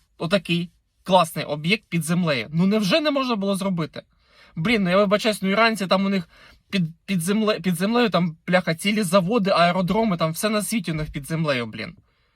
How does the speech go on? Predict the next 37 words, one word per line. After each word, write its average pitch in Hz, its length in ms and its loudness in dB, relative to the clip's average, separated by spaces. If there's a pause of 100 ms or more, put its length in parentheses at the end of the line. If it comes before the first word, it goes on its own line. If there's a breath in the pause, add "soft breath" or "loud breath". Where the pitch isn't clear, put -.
Невже 175 260 4
у 220 60 4
нас 202 200 0
не 175 60 -2
можна 180 200 0
так 170 160 -2
зробити? 160 520 -4 (680 soft breath)
І 190 120 -4
тим 170 160 2
паче, 208 280 4
ну 185 100 2
добре, 170 280 2
окей, 135 260 -2
ви 156 120 0
зробили, 240 560 2 (380 loud breath)
е, 151 120 4
пропіарились, 180 760 2
коли 165 220 -2
це 165 120 -4
все 160 220 -2
показали, 185 560 0
і 185 140 -4
тепер 196 320 -2
що 175 160 -4
у 156 80 -2
Русні? 160 260 -4
От - 300 -4
Русня 180 260 -2
така: 165 200 -2
«Ух 240 280 -2
ти 226 120 2
ж, 175 140 0
ніфіга 185 360 2
собі, 196 260 -4
оце - 320 2
подаруночок, 180 720 -2
дякую, 208 480 2